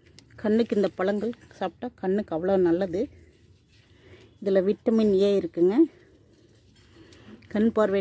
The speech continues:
நல்லா தெளிவா தெரியும். கண் நரம்புகளுக்கு நல்லதுங்க. இந்த பழங்கள் இன்னும் பழுக்க விடணும். இதே நல்லா சுவையா இருக்குதுங்க அது.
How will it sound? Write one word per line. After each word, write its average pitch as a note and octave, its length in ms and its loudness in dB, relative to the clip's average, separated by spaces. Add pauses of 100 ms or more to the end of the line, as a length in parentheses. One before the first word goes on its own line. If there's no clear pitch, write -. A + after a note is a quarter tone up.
நல்லா F#3+ 180 2 (140)
தெளிவா G3 360 0 (140)
தெரியும். F3+ 360 0 (680)
கண் A3 200 2 (140)
நரம்புகளுக்கு F#3+ 540 -2 (100)
நல்லதுங்க. F#3 380 -2 (1700)
இந்த G3 120 -2 (220)
பழங்கள் F#3 420 2 (600)
இன்னும் A3 320 -4
பழுக்க F#3 280 -4
விடணும். F#3+ 320 -2
இதே A#3 140 4 (120)
நல்லா A3 200 -4 (440)
சுவையா D#4 440 4
இருக்குதுங்க F#3 500 -4
அது. F3+ 160 -4